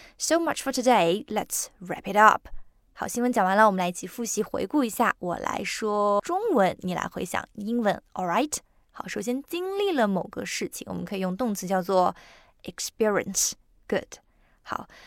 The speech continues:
那断供，比方说停水、停电，我们会用一个词叫做outage。Outage，brilliant。那无意的，无意的变动叫做inadvertent change。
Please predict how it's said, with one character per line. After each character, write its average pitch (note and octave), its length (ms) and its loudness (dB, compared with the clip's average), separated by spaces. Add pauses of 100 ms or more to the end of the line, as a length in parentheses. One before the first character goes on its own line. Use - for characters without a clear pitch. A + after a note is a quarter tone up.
(120)
那 F3+ 280 -2 (360)
断 E4 280 4
供， D#4+ 220 -2 (100)
比 - 80 -12
方 F3+ 120 -4
说 G3 120 -6
停 G3 400 -8
水、 - 300 -2 (100)
停 F#3+ 280 -6
电， D#4 260 2
我 F3+ 60 -6
们 E3+ 100 -6
会 G3 100 -4
用 F#3+ 120 -2
一 F3+ 40 -4
个 F3+ 60 -4
词 - 180 -10
叫 F#3+ 200 -4
做 F#3 340 4 (440)
outage。 - 640 0 (500)
Outage，brilliant。 - 1300 -6 (400)
那 G3 120 -2
无 F3+ 320 -6
意 F4 240 0
的， - 220 -2 (320)
无 F#3+ 200 -4
意 B3+ 180 0
的 F#3 160 -2 (200)
变 C4 320 0
动 B3+ 240 -2 (220)
叫 G3 220 -2
做 F#3 360 2 (440)
inadvertent A3 1300 2
change。 - 760 -6